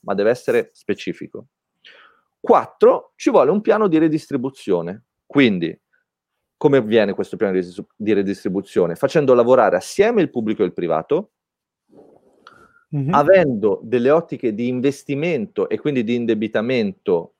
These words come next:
Speaker 1: che tengano conto di tutti i fattori, non soltanto quello del profitto, quindi tutti i, le conseguenze sulla società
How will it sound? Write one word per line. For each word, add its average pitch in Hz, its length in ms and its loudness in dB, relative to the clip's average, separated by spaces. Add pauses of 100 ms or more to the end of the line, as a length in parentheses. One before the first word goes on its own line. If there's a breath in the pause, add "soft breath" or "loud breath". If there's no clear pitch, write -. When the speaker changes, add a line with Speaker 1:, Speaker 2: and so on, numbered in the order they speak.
(120)
Speaker 1:
che 117 200 -6
tengano 120 400 2
conto 117 320 -2
di 104 80 0
tutti - 240 -6
i - 20 -4
fattori, 92 480 0
non 104 200 -2
soltanto 101 520 -4
quello 90 240 2
del 85 200 -2
profitto, - 720 -2 (240)
quindi 95 240 -2
tutti 95 500 -4
i, 87 320 -4 (400)
le 104 60 0
conseguenze 98 560 2
sulla 92 180 2
società 95 760 2